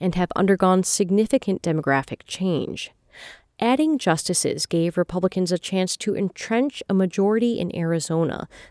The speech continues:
that will persist long after they ceded the governor's mansion to a Democrat in twenty twenty-two. In Georgia, it created an opportunity to end a then current majority of Democratic appointees.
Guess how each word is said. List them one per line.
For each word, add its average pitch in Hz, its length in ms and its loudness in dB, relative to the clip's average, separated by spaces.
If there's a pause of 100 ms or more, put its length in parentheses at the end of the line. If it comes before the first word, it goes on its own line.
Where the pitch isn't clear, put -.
that - 160 2
will 165 160 2
persist - 720 0
long 185 400 2
after 170 340 -2
they 156 160 0
ceded 190 460 0
the 190 80 0
governor's 147 440 -2
mansion 143 360 -4
to - 140 -6
a 151 40 0
Democrat 180 580 0
in 202 140 0
twenty 135 320 -2
twenty-two. - 840 -2 (560)
In 156 160 -2
Georgia, 156 580 0
it - 140 -2
created 226 420 2
an 262 160 0
opportunity 156 720 0
to - 280 -8
end 180 380 2
a 160 180 0
then 233 520 2
current 185 420 0
majority 175 560 0
of 156 160 -2
Democratic - 520 -2
appointees. - 880 -2